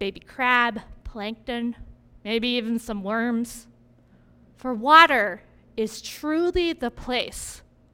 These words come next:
for life to be. Water, water, water everywhere. This is such precious,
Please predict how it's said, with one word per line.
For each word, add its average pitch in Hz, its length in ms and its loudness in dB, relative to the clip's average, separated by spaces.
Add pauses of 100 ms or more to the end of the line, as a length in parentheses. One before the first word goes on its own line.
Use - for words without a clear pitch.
(100)
for 240 260 -2
life 214 500 0 (180)
to 202 100 -12
be. 185 460 -6 (1500)
Water, 269 560 2 (680)
water, 208 520 -4 (1120)
water 214 340 -2
everywhere. 190 720 -10 (1120)
This 247 180 -12
is 277 120 -2
such - 580 -2 (840)
precious, - 840 -4